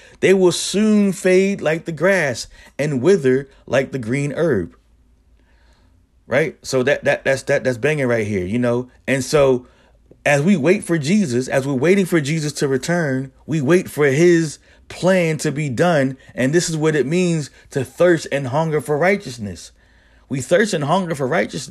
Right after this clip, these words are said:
for his righteous rule to be realized over all the earth, just as we're to pray, uh,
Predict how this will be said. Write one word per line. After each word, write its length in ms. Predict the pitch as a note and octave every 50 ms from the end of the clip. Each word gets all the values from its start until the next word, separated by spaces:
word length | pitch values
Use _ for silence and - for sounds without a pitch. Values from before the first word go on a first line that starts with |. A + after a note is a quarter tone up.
| - -
for 160 | C3 D3+ D#3
his 100 | C#3+ C3
righteous 320 | D#3+ F3+ F#3+ - D#3+ C3+
rule 320 | C3+ D#3+ F#3+ F#3+ F3+ D#3+ D3+
to 80 | D3+
be 180 | C#3+ D#3 D#3+ D3+
realized 640 | C#3 D#3 G3 G#3 F#3+ E3+ D#3 D3 D3 D3+ C#3+ - - _ - - -
over 240 | - C#3+ C#3+ C3+ D3+
all 240 | C#3 - D#3 D#3+ D3+
the 120 | D#3+ -
earth, 360 | - F3+ F#3 - - - - _ _ _ _ _ -
just 160 | - D#3 -
as 200 | D#3 D3+ D#3+ C#3
we're 140 | C#3+ D#3 D3+
to 240 | - - - C#3 D3
pray, 480 | B2+ - - F3 G3 F#3 E3+ D3+ D3+ - _ - - - - - _
uh, 360 | C3 C#3 C#3 C3+ C3 B2+ B2